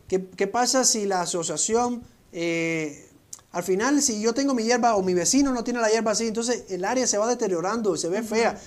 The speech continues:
Speaker 1: Eh, yo no tenía tiempo, pero mira, la ciudad de todas maneras me hizo cortar el césped, y entonces lo que pasa es que mi yarda estuvo ahí como un mes o dos meses, eh, toda fea y toda,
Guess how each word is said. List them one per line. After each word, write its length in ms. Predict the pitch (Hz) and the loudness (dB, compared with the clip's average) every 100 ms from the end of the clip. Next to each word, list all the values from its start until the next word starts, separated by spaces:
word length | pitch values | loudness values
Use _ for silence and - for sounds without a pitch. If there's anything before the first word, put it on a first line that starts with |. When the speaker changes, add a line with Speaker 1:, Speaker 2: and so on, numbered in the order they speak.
| - - | -20 -12
Speaker 1:
Eh, 360 | 156 165 165 156 | -6 -4 -2 0
yo 160 | 185 254 | 2 2
no 100 | 247 | 0
tenía 260 | 240 240 | -2 -2
tiempo, 440 | 240 247 247 262 262 - _ | -2 -2 0 0 -2 -12 _
pero 160 | 190 180 | -2 0
mira, 340 | 233 196 - - _ | 2 0 -2 -14 _
la 160 | 175 180 | -4 0
ciudad 340 | 196 202 285 | 2 4 4
de 100 | 247 | 4
todas 220 | 226 262 | 4 4
maneras 320 | 226 220 285 233 | 4 2 2 0
me 180 | 220 | 0
hizo 360 | 214 247 262 233 | 0 2 2 2
cortar 380 | 196 185 220 240 | 0 -2 0 -2
el 80 | 208 | 2
césped, 380 | 240 262 196 180 - - | 2 2 -2 -6 -12 -16
y 80 | - | -6
entonces 300 | 165 202 262 | -4 0 2
lo 100 | 233 | 2
que 80 | 190 | 0
pasa 380 | 190 220 240 254 | 0 0 2 0
es 60 | |
que 440 | 247 226 208 - - - | 0 2 2 0 -6 -6
mi 180 | 175 | -2
yarda 260 | 185 214 254 | 2 2 0
estuvo 280 | 240 247 233 | -2 0 2
ahí 140 | 226 | 2
como 220 | 233 226 | 0 2
un 200 | 190 202 | 2 2
mes 240 | 214 254 247 | 0 0 0
o 80 | 202 | 0
dos 180 | 196 | 0
meses, 420 | 196 233 233 214 196 - - | 0 0 0 -2 -4 -10 -16
eh, 480 | - 170 165 160 151 - | -8 -4 -4 -4 -6 -4
toda 320 | 202 226 202 | 0 2 2
fea 480 | - 233 254 240 208 | 0 2 4 4 4
y 60 | |
toda, 420 | 190 214 220 202 | 2 2 2 0